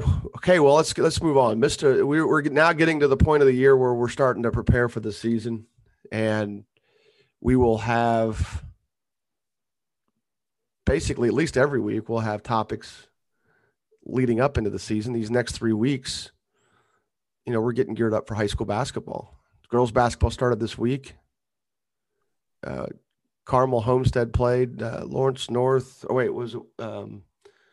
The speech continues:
Ben Davis played somebody really good in girls basketball and beat 'em. And I can't remember who it was, but looks like girls basketball is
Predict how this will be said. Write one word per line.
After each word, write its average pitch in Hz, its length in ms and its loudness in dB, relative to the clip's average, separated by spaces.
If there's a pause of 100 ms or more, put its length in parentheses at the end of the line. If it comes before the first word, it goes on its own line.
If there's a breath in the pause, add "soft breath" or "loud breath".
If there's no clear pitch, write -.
(760 soft breath)
Ben 139 160 2
Davis 139 380 2
played 127 260 0
somebody 120 380 -2
really 117 240 0
good 117 180 2
in 110 80 0
girls 110 240 0
basketball 110 600 -2
and 104 80 -4
beat 117 180 2
'em. 117 180 2
And 101 280 -4 (1800)
I 101 80 -14
can't 107 200 -4
remember 101 220 -4
who 110 100 -2
it 107 80 -2
was, - 460 -6 (280)
but 110 220 -2 (840)
looks 127 180 -4
like 117 120 0
girls 123 220 2
basketball 113 520 0
is 113 100 -10